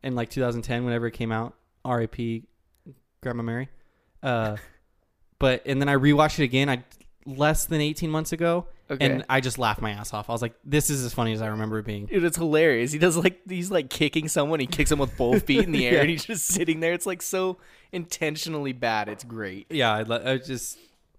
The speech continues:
Speaker 1: and it's so sexual, dude. I can't believe I watched that with
Speaker 2: Oh,
Speaker 1: my
Speaker 2: it is
Speaker 1: grand-, my
Speaker 2: insanely
Speaker 1: seventy-year-old
Speaker 2: sexual. <laughs>
Speaker 1: plus grandmother, dude. That's so,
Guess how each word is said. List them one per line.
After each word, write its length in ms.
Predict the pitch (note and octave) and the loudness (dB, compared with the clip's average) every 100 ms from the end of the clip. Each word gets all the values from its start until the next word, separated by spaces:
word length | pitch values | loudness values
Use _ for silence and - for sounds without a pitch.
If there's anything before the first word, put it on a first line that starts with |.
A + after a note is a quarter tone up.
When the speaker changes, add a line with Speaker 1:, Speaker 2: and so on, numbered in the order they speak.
| _ - | _ -2
Speaker 1:
and 120 | D3 | 0
it's 80 | D3 | 2
so 100 | G#3 | 0
sexual, 600 | - C#3 C3+ - C3 A2+ | -2 -4 -4 -2 -2 0
dude. 220 | A2+ A#2+ | 0 -2
I 60 | A#2+ | -2
can't 160 | E3 D#3+ | -2 2
believe 140 | F3 | 2
I 40 | D#3 | 2
watched 240 | C3+ - | 0 0
that 80 | C#3+ | -2
with 100 | C3 | 0
Speaker 2:
Oh, 20 | |
Speaker 1:
my 40 | C3 | 0
Speaker 2:
it 60 | |
is 40 | B2+ | 0
Speaker 1:
grand-, 300 | A#2+ A#2+ A#2+ | 0 0 2
my 60 | |
Speaker 2:
insanely 160 | C3 C3 | 2 6
Speaker 1:
seventy-year-old 920 | D3+ D3 D#3 D3 C#3+ C#3 C3+ C3+ D3+ | 6 4 4 4 6 6 4 2 0
Speaker 2:
sexual. 100 | - | -2
<laughs> 0 | |
Speaker 1:
plus 420 | - C#3 B2 - G4+ - - | -2 2 2 0 -4 -4 -2
grandmother, 580 | C3 A#2+ A#2 A2 G#2+ | 0 0 -2 -2 -4
dude. 280 | A2 A2+ A2+ | -4 -4 -4
That's 240 | A#2 A#2+ - | -4 -4 -4
so, 160 | C#3+ | -2